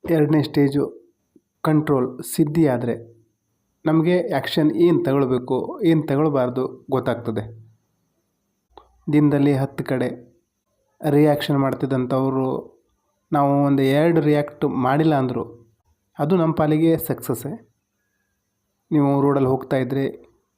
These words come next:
ಯಾವುದೋ ತಿಂಡಿಯ ಸ್ಮೆಲ್ ಬಂತು, ನೀವು ಆ ಕಡೆ ಹೋಗಿಲ್ಲ, ಸೀದಾ ಮನೆಗೆ ಹೋದ್ರಿ, ಕಂಟ್ರೋಲ್ ಮಾಡಿದ್ರಿ, ಇದು ಸಹ ಸಾಧನೆನೇ.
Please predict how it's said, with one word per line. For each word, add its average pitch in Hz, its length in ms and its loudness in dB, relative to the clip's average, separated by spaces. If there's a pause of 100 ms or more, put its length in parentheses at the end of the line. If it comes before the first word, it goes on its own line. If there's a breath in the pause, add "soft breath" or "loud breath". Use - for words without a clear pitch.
(120)
ಯಾವುದೋ 143 260 2
ತಿಂಡಿಯ 143 420 2
ಸ್ಮೆಲ್ 143 340 0
ಬಂತು, 123 520 -6 (560)
ನೀವು 160 160 2
ಆ 147 100 2
ಕಡೆ 160 200 0
ಹೋಗಿಲ್ಲ, 135 560 0
ಸೀದಾ 147 280 0
ಮನೆಗೆ 135 300 2
ಹೋದ್ರಿ, - 580 -4 (1400)
ಕಂಟ್ರೋಲ್ 147 340 0
ಮಾಡಿದ್ರಿ, 120 640 -4 (1600)
ಇದು 175 160 4
ಸಹ 180 320 0 (280)
ಸಾಧನೆನೇ. 120 960 -4